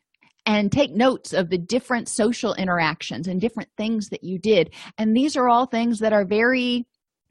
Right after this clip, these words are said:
appropriate to role play with someone with an F A S D who might not have those skills. So a parent is probably going to be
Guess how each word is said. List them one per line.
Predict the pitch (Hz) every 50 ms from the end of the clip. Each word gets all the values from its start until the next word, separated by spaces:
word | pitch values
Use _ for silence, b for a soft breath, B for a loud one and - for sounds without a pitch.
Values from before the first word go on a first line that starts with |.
| _ -
appropriate | 190 - - - 247 - 220 - - 240 202 175 185 233 - - _ B B B B B B B -
to | - 277 262 233
role | 196 208 214 247 311
play | 302 - - 208 202 202
with | 190 208 -
someone | - 214 208 220 214 208 214
with | 208 214
an | - 190
F | 208 185 190 196
A | 214 202 196 190
S | 190 185 190
D | 175 175 262 269 247 196 202 196 b b b b b
who | - 233
might | 226 220 208 202 -
not | 220 202 - 190
have | 214 226 226 220 196
those | 196 190 196 -
skills. | - - - 113 87 73 - - - b b b b b b b b b b
So | - - -
a | - 220
parent | 220 - - 226 285 302 311 277 208 175 - -
is | 196 -
probably | - - 226 208 214 220 196 208 214 208
going | 185 202 202 196 196 202 196
to | 202 208
be | 190 208 196 190 190 190 165 - -